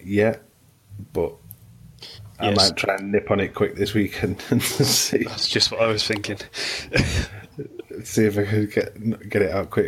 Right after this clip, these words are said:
Speaker 1: If it, within an hour, well worth it.
Speaker 2: Yeah.
Speaker 1: Uh, and that's really it for the regular news.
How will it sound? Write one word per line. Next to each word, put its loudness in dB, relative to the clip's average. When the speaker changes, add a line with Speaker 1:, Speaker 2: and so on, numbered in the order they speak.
Speaker 1:
If 2
it, 0
within 4
an 4
hour, 2
well 0
worth -2
it. -8
Speaker 2:
Yeah. -6
Speaker 1:
Uh, 2
and 0
that's -2
really 6
it 0
for 0
the 2
regular 4
news. 0